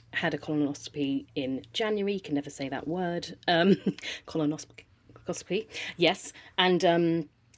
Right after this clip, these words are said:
sadly was diagnosed with bowel cancer and died sixteen days later. So it was all, um, a huge shock, my poor mum.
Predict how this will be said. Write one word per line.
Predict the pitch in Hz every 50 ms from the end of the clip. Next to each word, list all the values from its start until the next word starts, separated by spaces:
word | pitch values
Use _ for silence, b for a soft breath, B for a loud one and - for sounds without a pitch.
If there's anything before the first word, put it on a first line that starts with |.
| - - -
sadly | - - 226 196 190 180 185 180
was | 156 160 156 151
diagnosed | - 180 170 165 156 170 156 151 143
with | 143 131
bowel | - 143 151
cancer | 147 - 160 - - -
and | 139 143 147
died | 151 147 151 151 147
sixteen | - - 147 - - - - 147 139 143
days | 143 147 139 139 143 -
later. | 147 151 147 147 - - - - - -
So | - - - - 175 160 160 165 - -
it | 160 -
was | 156 175 170 -
all, | - - 190 190 180 175 180 160 - _ -
um, | 175 160 156 156 151 147 147 147 147 - _ -
a | - 156 151
huge | 151 - - - 202 175 160 147 - - - - _ - - _ _ _ _ - - - - - - - - -
shock, | - - - - 151 143 - - - - - - - - _ _ _ _
my | - 156
poor | 143 143 - 185 175 170
mum. | 160 139 131 135 131 131 131 123